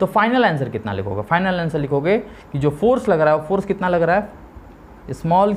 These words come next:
q capital Q upon four pi epsilon A square in a direction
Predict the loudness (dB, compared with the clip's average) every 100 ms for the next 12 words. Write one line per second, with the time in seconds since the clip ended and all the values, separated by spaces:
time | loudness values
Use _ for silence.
0 | -4 -2 0 0 -2 0 0 0 0 0
1 | 0 -2 -2 -2 0 -2 2 2 2 -2
2 | -6 -16 -20 -20 -20 -20 -10 0 2 2
3 | 2 2 2 0 -4 -4 -4 -2 0 0
4 | -2 -8 -16 -20 -20 -20 -10 -2 0 0
5 | -2 -6 -6 -10 -20 -20 -20 -20 -20 -20
6 | -20 -20 -20 -20 -20 -20 -20 -20 -20 -20
7 | -20 -20 -20 -10 -2 0 2 0 -6 -20
8 | -20 -20 -20 -20 -20 -20 -20 -20 -20 -20
9 | -20 -20 -20 -20 -20 -20 -20 -20 -20 -20
10 | -20 -20 -16 -8 0 2 4 4 0 0
11 | -2 0